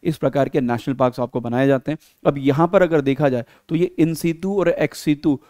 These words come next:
दोनों प्रकार के कंजर्वेशन आपको होते हैं। In situ कंजर्वेशन का मतलब आपको होता है कि कोई भी एनिमल, कोई भी जानवर जो जंगल में रहता है,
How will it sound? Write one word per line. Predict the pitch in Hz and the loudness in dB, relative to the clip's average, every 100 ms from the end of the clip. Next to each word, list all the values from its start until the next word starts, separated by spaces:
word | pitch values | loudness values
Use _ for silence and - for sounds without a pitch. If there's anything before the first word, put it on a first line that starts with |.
| _ | _
दोनों | 151 135 165 190 | -6 0 2 2
प्रकार | 175 143 147 | 0 2 2
के | 143 143 | 0 -2
कंजर्वेशन | 135 131 131 123 127 | -2 -2 -2 -2 -2
आपको | 120 - 117 | -4 -6 -10
होते | 117 - | -8 -8
हैं। | 165 - | -8 -2
In | 170 160 | -2 -2
situ | 175 190 | -6 -2
कंजर्वेशन | 156 143 139 139 139 | 0 2 0 0 -2
का | 135 | -2
मतलब | 127 123 127 | -4 -2 -2
आपको | 123 - 120 | -2 -4 -8
होता | 120 147 | -6 -4
है | 160 | -4
कि | 147 - | -6 0
कोई | 151 175 | 0 2
भी | 170 | -2
एनिमल, | 151 131 131 135 | -4 -2 0 -2
कोई | - 131 | -2 -2
भी | 127 | -2
जानवर | 123 117 131 185 - _ 139 | -2 -2 0 -2 -4 _ -6
जो | 147 | -2
जंगल | 143 151 160 | 4 6 6
में | 156 | 4
रहता | 143 131 | 4 2
है, | 151 | -2